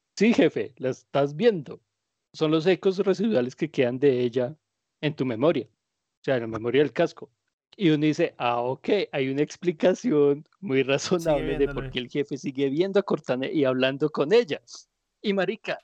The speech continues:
Speaker 1: y
Speaker 2: El
Speaker 1: ese
Speaker 2: diálogo.
Speaker 1: diálogo
Speaker 2: Ujú.
Speaker 1: final, esa última nota que le deja Cortana al jefe, en donde le explica a ella todo y en donde se le despide, marica. Esa despedida, marica, fue,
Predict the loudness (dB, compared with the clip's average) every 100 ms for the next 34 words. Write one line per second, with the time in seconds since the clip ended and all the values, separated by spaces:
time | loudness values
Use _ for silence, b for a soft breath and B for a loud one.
0 | -6 0 0 0 -4 -2 -2 0 -2 -6
1 | -8 -6 -4 -4 -4 -4 0 0 -2 -6
2 | -2 0 0 -4 -6 -6 -2 0 0 0
3 | -2 0 -4 -4 -10 -10 -8 -8 -10 -16
4 | _ _ _ -2 2 4 4 4 2 -2
5 | 0 0 4 4 4 2 0 0 -6 -12
6 | _ _ 0 4 6 4 2 -2 -6 -12
7 | -8 0 0 0 -2 -4 -4 -4 -2 -2
8 | -4 -8 0 2 4 2 -2 -4 -6 -12
9 | -18 _ _ _ _ _ 0 0 2 2
10 | 2 0 0 2 2 -2 -6 -8 -6 -6
11 | -8 -14 -2 0 0 -4 -6 -8 -12 -14